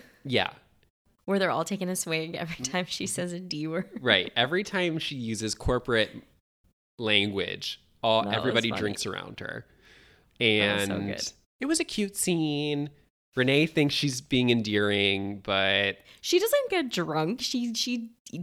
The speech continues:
Speaker 2: finishes her beer and then, like, trudges
Speaker 1: Oh, you know
Speaker 2: off.
Speaker 1: what?
Speaker 2: She's
Speaker 1: I'm
Speaker 2: like,
Speaker 1: thinking of the other scene.
Speaker 2: You're thinking of the car.
Speaker 1: I'm thinking of the
Speaker 2: Yeah.
Speaker 1: almost death scene. <laughs>
Speaker 2: Yeah, no, <laughs> the almost death scene. That's, like, the climax of the movie.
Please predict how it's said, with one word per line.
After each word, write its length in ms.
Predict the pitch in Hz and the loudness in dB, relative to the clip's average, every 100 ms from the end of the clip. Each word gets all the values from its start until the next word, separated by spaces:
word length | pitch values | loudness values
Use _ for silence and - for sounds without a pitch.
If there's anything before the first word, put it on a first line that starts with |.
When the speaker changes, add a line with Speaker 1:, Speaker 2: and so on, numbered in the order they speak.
| 170 - | -12 -16
Speaker 2:
finishes 360 | - 226 240 269 | -2 0 0 0
her 100 | 269 | 0
beer 220 | 196 185 | 0 0
and 100 | 196 | 0
then, 120 | 180 | 0
like, 160 | 165 160 | -2 -4
trudges 300 | - - 123 | -2 2 4
Speaker 1:
Oh, 60 | 113 | 4
you 140 | 107 | 4
know 80 | 107 | 4
Speaker 2:
off. 20 | |
Speaker 1:
what? 120 | 113 120 | 4 4
Speaker 2:
She's 60 | |
Speaker 1:
I'm 120 | 113 120 | 4 4
Speaker 2:
like, 100 | 165 | 2
Speaker 1:
thinking 240 | 139 127 | 0 -2
of 60 | 98 | -2
the 120 | 95 | -2
other 240 | 92 92 | -2 -2
scene. 220 | 95 - | -6 -4
Speaker 2:
You're 160 | 95 233 | 0 2
thinking 260 | 277 320 285 | 2 0 0
of 60 | |
the 80 | 196 | 0
car. 340 | - - 226 | -2 -2 0
Speaker 1:
I'm 60 | 160 | 0
thinking 240 | 139 139 | 0 0
of 140 | 117 98 | 0 0
the 100 | 104 | 0
Speaker 2:
Yeah. 160 | 143 | 2
Speaker 1:
almost 480 | 117 117 110 104 - | 2 2 0 0 -2
death 240 | 104 98 - | -2 -2 -4
scene. 320 | - - - - - | -10 -10 -8 -8 -4
<laughs> 80 | - - - - - - | -2 -4 -6 -20 -18 -2
Speaker 2:
Yeah, 200 | 214 180 | 2 4
no, 160 | 175 | 2
<laughs> 40 | - | 0
the 200 | 202 202 - - - | 0 0 -4 -14 -12
almost 300 | 165 233 - | -6 -4 -4
death 220 | - - | -4 -6
scene. 300 | - - 196 - - | -6 -6 -6 -8 -12
That's, 140 | - 208 | -6 -4
like, 100 | 247 | -2
the 80 | 277 | -4
climax 560 | - 156 147 143 143 | -4 -4 -4 -6 -6
of 40 | 156 | -6
the 60 | |
movie. 320 | 151 139 - | -4 -4 -8